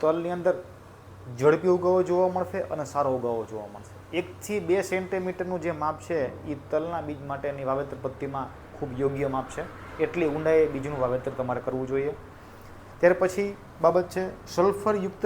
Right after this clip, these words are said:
ખાતરોનો ઉપયોગ કરવો જોઈએ. તલ એ તેલીબિયા વર્ગનો પાક છે અને તેલીબિયા વર્ગના પાકની અંદર સલ્ફરનું ખૂબ મહત્ત્વ રહેલ-, તે રહેલું હોય છે. ઘણી વખત તેલની ટકાવારી જાળવવા માટે સલ્ફર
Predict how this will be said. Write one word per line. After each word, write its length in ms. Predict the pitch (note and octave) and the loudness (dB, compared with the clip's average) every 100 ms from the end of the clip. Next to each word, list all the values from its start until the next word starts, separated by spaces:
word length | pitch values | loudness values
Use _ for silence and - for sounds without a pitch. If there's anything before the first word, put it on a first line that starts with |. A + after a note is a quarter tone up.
| - | 0
ખાતરોનો 400 | D#3+ D#3+ F3 F3 | 2 2 2 2
ઉપયોગ 280 | D#3+ D#3 E3 | -2 -2 -2
કરવો 220 | - D#3+ E3 | 0 0 2
જોઈએ. 240 | D#3 D#3 F3+ - - - - - - - - - - - - - | 0 -2 -6 -12 -14 -14 -16 -14 -16 -16 -18 -18 -18 -18 -4 4
તલ 220 | F#3+ G#3+ - - | 6 4 0 0
એ 80 | F3 | 0
તેલીબિયા 640 | - F#3 G#3+ G3 G3+ D#3 | 2 0 0 2 2 2
વર્ગનો 260 | D3+ D3 B2 | 0 -2 -2
પાક 180 | C3 A#2+ - | -2 -2 -4
છે 100 | B2 - - - - - - | -8 -8 -12 -18 -18 -18 -4
અને 160 | D#3 D#3 | -2 0
તેલીબિયા 720 | - E3+ F#3+ F#3+ G3+ A3 G#3 E3 | 2 2 2 2 4 6 6 4
વર્ગના 340 | D3 E3+ F3+ F3 - | 2 2 0 0 2
પાકની 280 | D#3+ E3+ | 2 0
અંદર 180 | E3+ E3+ | 0 0
સલ્ફરનું 600 | - D#3+ D#3 E3+ E3+ E3+ C#3 | 2 0 2 2 2 -4 -4
ખૂબ 160 | - D#3 C#3+ | -4 -4 -2
મહત્ત્વ 280 | C#3+ D3+ D#3+ | -2 0 0
રહેલ-, 320 | D#3 D3+ D3 - - - D3+ - | 0 -2 -6 -12 -16 -12 -8 0
તે 100 | C#3 | 2
રહેલું 320 | C#3+ D3+ D#3 | 2 2 2
હોય 120 | D3+ | 0
છે. 160 | D3 D#3+ D#3+ - - - - - - | 0 -4 -6 -14 -18 -20 -18 -18 -4
ઘણી 220 | C#3+ E3 E3+ | 2 4 6
વખત 220 | E3+ G3 - | 4 0 2
તેલની 280 | E3 F3+ G3 | 4 4 2
ટકાવારી 640 | F#3 F3 G3 F#3+ F#3 F#3 F3 - - C3+ | 0 2 6 8 8 4 2 -4 -8 2
જાળવવા 360 | C#3 E3 F3 D#3 | 6 8 6 4
માટે 200 | D3 C#3 A#2 | 0 0 -2
સલ્ફર 420 | - D3+ D3+ F3 | 0 -2 2 0